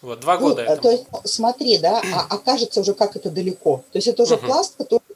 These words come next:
Speaker 2: а всего четыре года прошло, да, а уже всё поменялось. Абсолютно
Speaker 1: Мгм.
Speaker 2: всё поменялось. Окружение, бизнес, мир, всё поменялось.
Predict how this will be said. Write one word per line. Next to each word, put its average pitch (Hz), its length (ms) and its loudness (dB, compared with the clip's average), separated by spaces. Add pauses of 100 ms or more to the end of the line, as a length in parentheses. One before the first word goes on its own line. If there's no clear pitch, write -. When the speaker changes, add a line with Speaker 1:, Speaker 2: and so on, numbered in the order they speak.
(100)
Speaker 2:
а 175 80 -4
всего - 300 0
четыре 240 300 -2
года 208 240 0
прошло, 151 460 -4
да, 175 300 0
а 175 80 2
уже 247 160 2
всё 254 180 -2
поменялось. 202 680 -4 (360)
Абсолютно 233 520 0
Speaker 1:
Мгм. - 80 -6
Speaker 2:
всё - 120 -2
поменялось. 151 540 -6
Окружение, 233 640 -2
бизнес, 190 480 -4
мир, 208 300 0 (340)
всё 262 220 0
поменялось. 151 580 -6